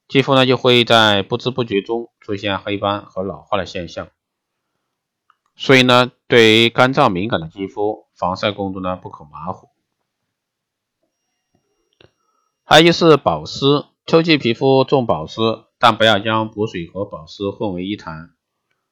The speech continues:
保湿呢是防止肌肤水分蒸发，水分留住了才能拥有水嫩肌肤，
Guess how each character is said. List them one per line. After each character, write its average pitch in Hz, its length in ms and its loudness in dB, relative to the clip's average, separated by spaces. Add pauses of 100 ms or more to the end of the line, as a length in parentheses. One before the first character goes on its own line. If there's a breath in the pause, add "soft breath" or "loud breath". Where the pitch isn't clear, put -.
(120)
保 113 180 6
湿 156 100 -2
呢 147 160 2
是 135 260 2
防 117 220 0
止 104 100 -6
肌 113 200 -6
肤 117 240 -2
水 80 180 -10
分 98 180 -12
蒸 107 280 -12
发， 117 400 -4
水 87 180 -10
分 110 220 -6
留 85 160 -8
住 123 160 -4
了 - 240 -12
才 101 100 -16
能 95 160 -8
拥 98 140 -6
有 90 200 -8
水 90 200 -18
嫩 87 120 -16
肌 101 200 -10
肤， 117 400 -6